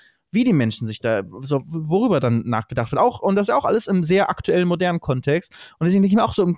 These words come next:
im, wenn man drüber nachdenkt, wie, wie, wie wir stimuliert werden von sozialen Medien wie TikTok und die, diese Videos, wo dann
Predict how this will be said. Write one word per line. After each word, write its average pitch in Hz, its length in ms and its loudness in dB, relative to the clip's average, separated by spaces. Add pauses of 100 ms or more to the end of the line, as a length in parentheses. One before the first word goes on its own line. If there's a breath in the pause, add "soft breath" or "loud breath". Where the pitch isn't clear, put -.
im, 165 360 -4
wenn 175 100 2
man 151 260 0
drüber 151 220 0
nachdenkt, 147 340 0
wie, 143 180 2
wie, 139 200 -8
wie 143 140 2
wir 139 100 2
stimuliert 143 440 0
werden 135 160 0
von 135 220 -2 (300 loud breath)
sozialen 139 400 0
Medien 127 280 2
wie 123 120 0
TikTok - 400 -4
und 127 160 0
die, 127 80 -8
diese 123 320 -2
Videos, 131 280 0
wo 123 60 0
dann 120 220 0